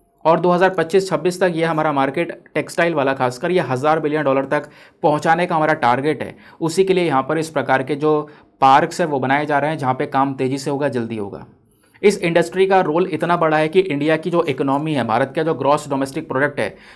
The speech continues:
उसमें तीन परसेंट का कॉन्ट्रीब्यूशन इसी टेक्सटाइल सेक्टर से आता है। इक्कीस परसेंट लोगों को रोज़गार हमारे देश में इसी सेक्टर में मिला हुआ है।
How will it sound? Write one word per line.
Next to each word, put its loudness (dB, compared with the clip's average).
उसमें -2
तीन 0
परसेंट -2
का 0
कॉन्ट्रीब्यूशन -4
इसी -4
टेक्सटाइल -2
सेक्टर -4
से -4
आता 0
है। -4
इक्कीस -4
परसेंट -2
लोगों -2
को -2
रोज़गार 0
हमारे -4
देश -4
में -4
इसी 4
सेक्टर -2
में -4
मिला -2
हुआ -6
है। -14